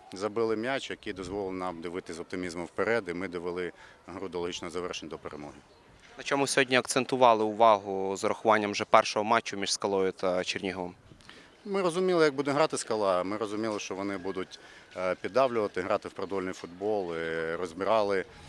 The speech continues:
Speaker 1: цю команду, готувались до тиску. І, в принципі, я ж кажу, що якщо не брати ті перші хвилини, то досить непогано справились з тим.
Speaker 2: Вже десь думками, от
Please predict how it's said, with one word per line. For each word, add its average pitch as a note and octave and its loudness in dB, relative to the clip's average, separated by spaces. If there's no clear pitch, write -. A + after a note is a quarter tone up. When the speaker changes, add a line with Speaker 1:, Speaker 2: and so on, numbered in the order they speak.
Speaker 1:
цю - -8
команду, F2 -4
готувались F#2 -2
до F2 -10
тиску. E2 -8
І, D#2+ -8
в - -20
принципі, G2 -8
я E2+ -4
ж - -8
кажу, D#2+ -12
що E2+ -10
якщо E2+ -8
не F2+ -6
брати F2+ -2
ті - -14
перші - -10
хвилини, F2 -8
то D#2+ -10
досить - -12
непогано E2 -8
справились D2+ -8
з - -18
тим. - -18
Speaker 2:
Вже B2 -4
десь B2 -2
думками, A#2+ 4
от A2+ -2